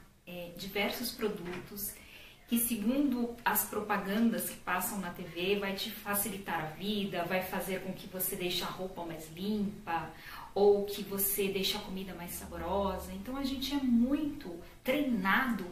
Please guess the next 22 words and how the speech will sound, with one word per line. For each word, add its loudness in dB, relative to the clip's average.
atualmente -4
pra 0
olhar 2
as 0
coisas 0
pro, -6
pro -6
lado 6
de -4
fora, -2
pra 4
olhar 4
a 2
vida -4
do 0
outro, 0
pra -6
falar 2
do 0
outro, 0
pra 0
fofocar. -4